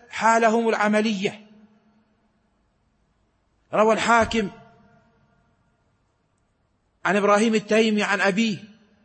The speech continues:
قال: قال عبد الله، أي ابن مسعود: "لو تعلمون ذنوبي ما وطئ عقبي اثنان".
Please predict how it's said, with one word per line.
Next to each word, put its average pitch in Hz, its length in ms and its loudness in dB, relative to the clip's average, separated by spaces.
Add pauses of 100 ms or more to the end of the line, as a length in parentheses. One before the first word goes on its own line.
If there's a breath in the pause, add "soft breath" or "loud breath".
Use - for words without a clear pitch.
(840)
قال: 214 220 0
قال 233 320 0
عبد 220 260 -2
الله، 208 640 -2
أي 170 80 -4
ابن 190 180 -4
مسعود: 185 460 -6 (1700 soft breath)
"لو 190 160 0
تعلمون 214 680 2
ذنوبي 226 800 -2 (1040)
ما 240 160 0
وطئ 233 300 2
عقبي 190 420 -4
اثنان". 139 360 -10